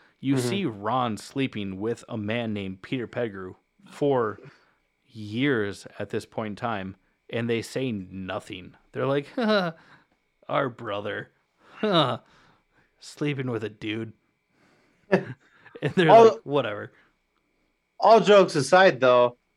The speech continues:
Speaker 2: uh, it does explain why Hermione's cat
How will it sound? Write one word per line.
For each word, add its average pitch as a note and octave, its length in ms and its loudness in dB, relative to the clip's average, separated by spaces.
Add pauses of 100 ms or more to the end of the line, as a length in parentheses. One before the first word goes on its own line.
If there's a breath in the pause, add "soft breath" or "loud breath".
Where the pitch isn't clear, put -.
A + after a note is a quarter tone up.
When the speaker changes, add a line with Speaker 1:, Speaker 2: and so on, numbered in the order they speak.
(140)
Speaker 2:
uh, C#3 580 2 (140)
it D3+ 220 -2
does E3 260 0
explain D3 800 -4 (260)
why B2 640 2 (460)
Hermione's B2+ 1200 -4 (120)
cat C#3+ 440 0